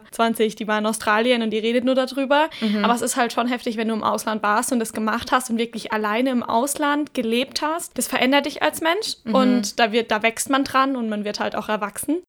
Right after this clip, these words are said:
Speaker 2: Das auf jeden Fall. Man lernt sich auch neu kennen, oder?
Speaker 1: Ja, auf jeden Fall. Man verändert sich auch brutal. Also ich bin als anderer Mensch dahin, wie ich zurückgekommen bin. Also es ist halt einfach so und man lernt auch Verantwortung unheimlich und ja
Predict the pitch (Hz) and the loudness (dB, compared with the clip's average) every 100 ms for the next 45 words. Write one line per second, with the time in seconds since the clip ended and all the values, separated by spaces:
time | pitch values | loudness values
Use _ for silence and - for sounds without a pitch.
0 | - 185 185 175 185 180 - 190 175 175 | -10 -8 -8 -6 -6 -6 -6 -6 -4 0
1 | 202 214 175 - 170 165 196 220 160 160 | 0 -2 -8 -8 -10 -8 -4 -4 -4 -6
2 | 180 247 233 233 277 277 262 269 240 220 | 0 6 8 6 2 2 4 2 2 -2
3 | - 285 262 - 226 - - - 240 233 | 0 2 2 0 -4 -4 -4 2 4 4
4 | 220 226 - 240 226 - - 220 - - | 0 -4 -2 0 0 -2 0 2 0 0
5 | - 269 254 240 233 240 233 233 254 262 | 4 6 4 4 2 0 2 2 4 2
6 | 262 240 233 226 220 247 226 - 220 220 | 0 -2 -2 -2 -4 -4 -4 -4 -2 -2
7 | 220 226 220 220 220 - 220 285 285 311 | -4 -4 -6 -6 -6 -4 0 0 -2 -4
8 | 339 311 - - 240 233 226 - - 247 | -2 2 2 2 0 0 -2 -6 0 4
9 | 247 247 226 - - 247 254 262 254 262 | 4 4 0 -2 0 0 0 0 2 0
10 | - 254 262 262 254 254 - - 226 226 | 0 0 2 2 2 0 -2 -6 -4 -2
11 | 220 214 - 208 202 202 | -4 -6 -10 -10 -10 -12